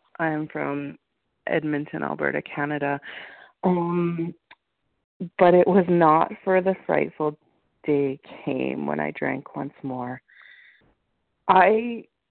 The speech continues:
I was, <clears throat> excuse me, I was to the point where it wasn't, you know,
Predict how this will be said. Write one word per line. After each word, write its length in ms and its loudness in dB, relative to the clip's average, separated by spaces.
I 140 0
was, 240 -6
<clears throat> 120 -8
excuse 520 2
me, 140 -6
I 100 -2
was 200 -6
to 80 -8
the 100 -2
point 480 -4
where 380 0
it 100 2
wasn't, 560 4
you 120 -6
know, 380 -4